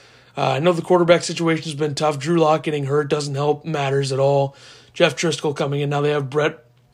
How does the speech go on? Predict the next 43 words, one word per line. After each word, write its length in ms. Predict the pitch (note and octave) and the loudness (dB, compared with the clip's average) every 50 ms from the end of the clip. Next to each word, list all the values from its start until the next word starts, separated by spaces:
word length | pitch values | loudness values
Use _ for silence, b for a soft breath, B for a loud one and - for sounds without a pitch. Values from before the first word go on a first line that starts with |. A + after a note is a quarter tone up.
| - - - - | -8 -6 -4 -2
uh, 220 | D3+ C#3+ C#3 C#3 | -2 -2 -2 -2
Ripon 460 | C3+ C#3 C#3 D3 D#3+ C#3+ C#3 E3 D3+ D3 | 0 0 0 0 -2 0 0 -2 -2 0
or 100 | C#3+ C3 | -2 -4
Reep-, 580 | C3 B2+ B2+ C3+ C#3+ D#3 D#3+ D3 - - - | -4 -6 -6 -4 -4 -4 -6 -6 -10 -16 -14
how, 200 | - C#3 D#3 E3+ | -8 -4 -2 -2
I 120 | E3 D#3 D#3 | 0 0 0
don't 120 | E3 D#3 | -2 -2
know 80 | C#3+ C3 | -2 -4
how 100 | C3+ C3+ | -4 -4
the 200 | C3 C3 C3 B2 | -4 -4 -4 -4
hell 200 | B2 C#3+ C#3+ C3 | -4 -6 -6 -4
you 80 | B2 | -4
say 200 | B2 - D#3+ C#3 | -4 -2 -2 -2
his 120 | C3 C3 C#3 | -2 -2 -2
name, 160 | C#3+ C#3 C3+ | -4 -4 -2
but 100 | B2+ B2+ | 0 0
he'll 120 | C#3+ D3+ | 0 2
be 80 | D3 C#3+ | 2 0
starting 320 | C#3+ - D#3 C3+ C3 B2+ | -2 0 0 0 0 -2
Thursday 380 | B2+ - D3+ C#3+ C#3 C3 B2+ B2+ | -2 0 0 0 0 0 0 0
night. 260 | C#3 C3 B2+ B2+ B2 | 0 0 0 0 -2
So, 360 | - - D#3 C#3 C3+ C#3 C#3 B B B B B B B B B B - | -2 -2 0 0 0 -2 -2 B B B B B B B B B B 2
and 120 | B3+ A3+ | 2 2
Von 280 | F#3 A3 G#3+ G#3+ G3+ F#3+ | 4 6 6 6 6 6
Miller 180 | G3 F#3+ F#3+ | 6 6 6
being 220 | F3 F3 E3+ E3+ E3 | 4 4 2 2 4
out, 140 | D#3+ E3+ | 4 4
it's 100 | F3+ F3 | 4 2
just 160 | A3 A3+ - G#3 | 0 0 0 -2
a 60 | F#3+ | 0
tough 200 | - G3 F#3 F3+ | 2 2 2 2
situation. 560 | - F#3 E3 D3+ D#3 D3 D3+ D3+ C#3+ - F3 | 0 -2 -2 0 0 0 0 0 2 2 4
I 60 | F#3 | 4
think 140 | G#3+ G#3+ G#3 | 4 2 2
Fangio 460 | - G3+ F#3+ G3 F#3+ E3+ F#3 F#3+ F3+ | 2 2 4 4 4 4 4 4 4
will 120 | E3+ E3+ F3 | 4 2 2
get 160 | D#3+ F#3+ E3+ | 4 2 4
another 260 | E3+ F3 E3 E3 D#3+ | 4 4 2 2 2
year 240 | D#3 D#3 D#3+ D#3+ D#3 | 2 2 2 2 2
as 140 | D3+ D3 C#3+ | 0 0 -2
the 60 | C#3+ | -2
head 200 | C#3 C#3+ C#3 C3+ | -2 -2 -2 -2
coach, 460 | - C#3+ C#3 C#3+ C#3 - - - | -2 0 0 0 0 -2 -6 -10